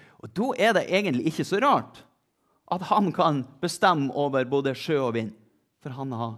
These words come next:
skapt dem. Og da har han også makt over dem. Jesus er Herre.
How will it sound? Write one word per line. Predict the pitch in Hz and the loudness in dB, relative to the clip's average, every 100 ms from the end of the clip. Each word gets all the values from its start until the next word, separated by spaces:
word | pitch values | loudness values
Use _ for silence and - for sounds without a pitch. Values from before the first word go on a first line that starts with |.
| 113 | -16
skapt | - - 107 - - | -20 -16 -16 -18 -20
dem. | 160 _ _ _ _ _ _ _ _ _ _ - | -20 _ _ _ _ _ _ _ _ _ _ -12
Og | |
da | 123 131 | -8 -6
har | 131 117 | -6 -6
han | 113 | -8
også | 113 - 107 104 _ _ _ _ _ _ - | -10 -10 -10 -12 _ _ _ _ _ _ -6
makt | 135 - - - - _ _ | -6 -6 -20 -20 -20 _ _
over | 123 123 104 | -6 -6 -6
dem. | 98 _ _ _ _ _ _ _ _ _ _ _ _ _ _ _ _ _ _ _ _ | -10 _ _ _ _ _ _ _ _ _ _ _ _ _ _ _ _ _ _ _ _
Jesus | 127 208 220 233 240 - - - | -2 -2 -2 -6 -8 -10 -18 -8
er | 147 160 131 | -2 -2 0
Herre. | 127 120 | 0 0